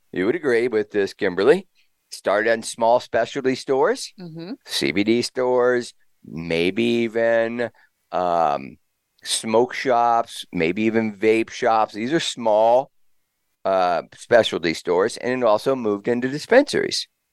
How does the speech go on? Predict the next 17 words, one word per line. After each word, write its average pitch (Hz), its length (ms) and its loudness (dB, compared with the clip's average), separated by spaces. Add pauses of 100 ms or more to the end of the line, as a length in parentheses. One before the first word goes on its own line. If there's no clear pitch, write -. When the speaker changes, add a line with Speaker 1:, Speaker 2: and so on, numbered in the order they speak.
(220)
Speaker 2:
Yes. - 320 -4 (200)
Speaker 1:
Well, 87 340 0
now 139 640 2
it's 123 320 0
gonna 127 200 0
be 117 140 -2
moving 110 380 0
into 98 680 0 (140)
major 92 880 -2 (140)
retailers, 71 840 0 (160)
supermarkets, 92 1120 0 (160)
and 78 280 2
pharmacies. - 800 -4 (240)
Speaker 2:
Yes. - 400 -8 (640)
Speaker 1:
The 67 60 -18
reality 92 600 0
is 90 380 0